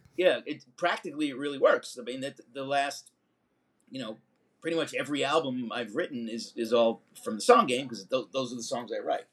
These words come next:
Um, and it's funny, like, some, sometimes we'll, you'll see, like, the people in the Song Game will come out with albums around the same time with some of the same names of the <laughs> songs. But, uh,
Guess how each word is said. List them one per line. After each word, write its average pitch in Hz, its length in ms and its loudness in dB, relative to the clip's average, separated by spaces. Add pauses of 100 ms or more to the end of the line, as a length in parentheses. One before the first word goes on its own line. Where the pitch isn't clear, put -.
(500)
Um, 131 380 2
and 160 140 0
it's 156 120 -2
funny, 165 280 2
like, 131 160 0
some, 151 280 0
sometimes 143 540 -2
we'll, 135 260 -2 (480)
you'll 135 200 -2
see, 147 420 2
like, 123 240 2 (480)
the 117 160 -6 (260)
people 147 340 2
in 147 180 0
the 143 80 -2
Song 151 360 6
Game 127 220 2
will 120 100 0
come 139 220 -2
out 135 160 2
with 120 100 2
albums 120 460 0
around 117 220 -2
the 113 60 -4
same 123 280 -4
time 131 300 0
with 123 120 -2 (140)
some 139 300 2
of 131 80 -2
the 131 60 -2
same 127 460 0
names 127 380 0
of 113 160 -6
the - 100 -4
<laughs> - 0 -
songs. - 840 -2 (1400)
But, 139 260 8
uh, 139 380 4